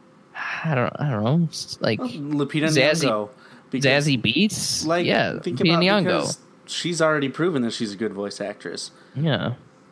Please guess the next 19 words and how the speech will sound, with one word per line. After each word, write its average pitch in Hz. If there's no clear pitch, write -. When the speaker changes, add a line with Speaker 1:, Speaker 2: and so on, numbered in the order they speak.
Speaker 1:
I -
think, 139
Speaker 2:
Unless 139
Speaker 1:
yeah, 185
Speaker 2:
she 123
Speaker 1:
like 143
Speaker 2:
did 143
Speaker 1:
you 143
Speaker 2:
all 139
Speaker 1:
said, 139
Speaker 2:
of 107
the 139
motion 131
cap 117
as, 110
uh, 107
Maz 110
on 113
set. 120